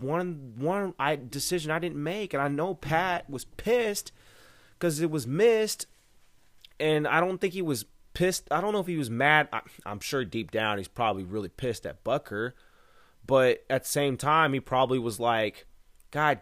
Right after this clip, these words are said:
damn it, like, I could have gotten it. I could have gotten us that, you know, that five yards. Why did you kick it?" And Andy probably was like, "You know what?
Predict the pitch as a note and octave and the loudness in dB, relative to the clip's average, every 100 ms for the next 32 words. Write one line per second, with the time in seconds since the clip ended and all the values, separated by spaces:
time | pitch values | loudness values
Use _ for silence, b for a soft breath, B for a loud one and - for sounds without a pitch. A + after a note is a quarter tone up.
0 | - C3+ D#3 D#3+ D#3+ - C3 A#2 - - | -2 2 2 4 2 2 0 0 -2 2
1 | C#3 D#3+ - D3 A#2+ G#2 C3+ C3 C#3 C#3 | 6 6 4 0 2 6 6 6 4 0
2 | C3+ A#2 B2 D3 G#2+ F2 C#3+ - C#3 C3 | 0 -2 -2 -2 -2 6 6 6 0 0
3 | - C3 B2 - B2+ A#2 A2 - - C#3+ | 2 2 2 0 -2 0 -2 -4 2 4
4 | C#3 A2 A#2+ B2+ B2+ B2+ A2+ G2 A2 C3+ | 4 4 4 6 6 4 0 0 2 2
5 | A2+ A#2+ - B2 - A#2+ A2+ - b b | 0 -10 -6 -6 -2 -2 -2 -4 b b
6 | b b b b b b - - - A2+ | b b b b b b -20 -20 -6 0
7 | C3+ F3 F#3+ G#3 G3+ G3 G3 F#3 F#3+ F#3 | 2 2 0 -2 0 0 -2 -2 -4 -4
8 | D#3+ E3+ E3+ F3+ F3+ | -2 0 2 4 2